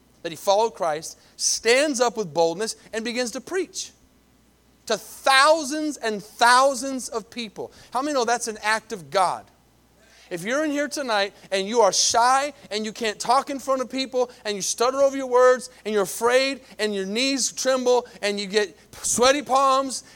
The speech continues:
and your throat gets dry and all these things happen when you have to do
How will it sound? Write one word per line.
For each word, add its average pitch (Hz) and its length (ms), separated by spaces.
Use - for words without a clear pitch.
and 202 140
your 185 80
throat 254 340
gets 254 180
dry 254 460
and 202 100
all 247 140
these 277 160
things 262 240
happen 233 320
when 208 140
you 220 100
have 262 200
to 233 200
do 226 180